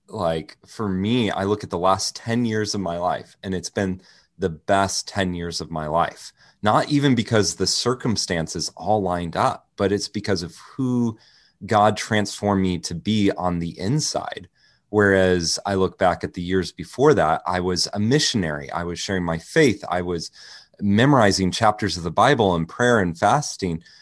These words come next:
all that stuff, good stuff. But I, I was doing it to kinda hoping that if I did enough activity, then I would feel the right way, as opposed to learning to have intimacy with God and myself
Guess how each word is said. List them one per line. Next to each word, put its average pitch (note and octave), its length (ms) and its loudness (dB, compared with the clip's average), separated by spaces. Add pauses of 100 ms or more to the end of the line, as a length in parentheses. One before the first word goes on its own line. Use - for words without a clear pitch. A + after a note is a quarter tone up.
(160)
all E3 220 6
that D3+ 200 4
stuff, - 280 0 (240)
good C3+ 440 2
stuff. - 580 0
But - 240 2
I, G#2+ 140 -2 (100)
I A2+ 140 2
was F#2+ 200 0
doing B2+ 260 4
it D3 140 0
to - 100 -8
kinda A#2 500 -2 (340)
hoping D3 360 4
that A2 120 6
if G2 100 0
I F#2+ 80 4
did G#2 240 -2
enough A2 280 2
activity, C#3 840 0 (420)
then B2+ 320 2
I B2+ 100 6
would G#2+ 200 2
feel A2+ 360 0
the A2+ 120 0
right F#2 320 2
way, F#2+ 460 -2 (500)
as G#2+ 160 -2
opposed A#2 500 2
to G2+ 380 -4
learning G#2 760 -2
to F#2+ 380 -8
have A2 800 -4
intimacy G2+ 720 -2
with E2+ 420 -4
God D2+ 340 -2
and F2 140 -12
myself D#2 580 -4